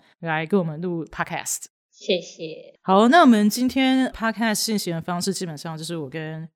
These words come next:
Speaker 1: 慧颖聊天，然后用一个Q and A的方式进行。我想 Queerology 的听众应该大部分对女性影展是不是很陌生，但是我想要特别提一件事情，因为大家平常可能不会特别提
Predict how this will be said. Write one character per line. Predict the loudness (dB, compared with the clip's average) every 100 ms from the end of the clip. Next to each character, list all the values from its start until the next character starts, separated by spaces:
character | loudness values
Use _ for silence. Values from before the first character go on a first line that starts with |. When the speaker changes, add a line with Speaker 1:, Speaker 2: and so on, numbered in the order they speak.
| _
Speaker 1:
慧 | 0 0 0
颖 | -8
聊 | -12
天， | -10 -8 -8
然 | -10
后 | -8 -8 -8 -4
用 | 0 0
一 |
个 | -2
Q | -4 -4
and | -4
A | -6
的 | -8
方 | -10 -10
式 | -10
进 | -12 -14 -12
行。 | -14 -16 -20 _ _ _ _ 0
我 | 2
想 | 4 4 4
Queerology | 4 4 4 4
的 | 2
听 | 2 0
众 | 2 0
应 | 2
该 | 0
大 | -2
部 | -4
分 | -2 -2
对 | 0 0
女 | -2
性 | -4 -6 -6
影 | -8
展 | -10 -10
是 | -10 -8 -8 -10
不 | -8 -2
是 | 0
很 | 0
陌 | -2 -8
生， | -6 -8 -8
但 | 0 2
是 | 2 -2 _ 0
我 | 2
想 | 4 2
要 | 0
特 | 2
别 | 2 2
提 | -2 -6 -8
一 |
件 | 2 2 2
事 | -2
情， | -6 -12 -18 _ -2
因 | 0
为 | 4
大 | 6
家 |
平 | 6
常 | 4 2
可 | -2
能 | -6 -8 -6
不 |
会 | -6
特 | -4 -6
别 | -8
提 | -12 -16